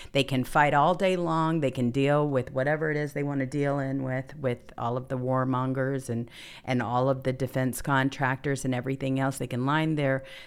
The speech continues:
their pockets and everything else. But we've got a country to save here. We've got Americans that are hurting right now. Look at the economy. People that are just now waking up to the fact that we are in a recession. I'm sorry, but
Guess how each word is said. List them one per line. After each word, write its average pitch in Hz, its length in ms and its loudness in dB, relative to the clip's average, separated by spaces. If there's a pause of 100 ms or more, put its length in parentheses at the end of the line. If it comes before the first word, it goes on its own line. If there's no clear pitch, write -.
(120)
their 151 140 2
pockets 151 500 4
and 135 100 2
everything 131 400 -2
else. 131 220 -2
But 107 120 -6
we've 220 180 0
got 139 160 2
a 120 40 -2
country 131 400 -2
to 165 80 0
save 170 340 0
here. 175 280 2
We've 185 160 0
got 156 160 2
Americans 139 640 0
that 135 120 0
are 120 60 2
hurting 135 440 0
right 170 300 0
now. 185 400 0
Look 170 160 -2
at 185 120 -10
the 135 120 -4
economy. 175 640 -2 (300)
People 190 260 2
that 160 140 4
are 131 80 6
just 151 300 -4
now 143 160 2
waking 139 360 0
up 139 160 -2
to 139 100 -8
the 120 100 -2
fact 156 480 0
that 123 200 0 (280)
we 147 160 6
are 131 120 8
in 139 140 6
a 127 80 4
recession. 139 540 0
I'm 196 180 2
sorry, 165 400 4
but - 140 -6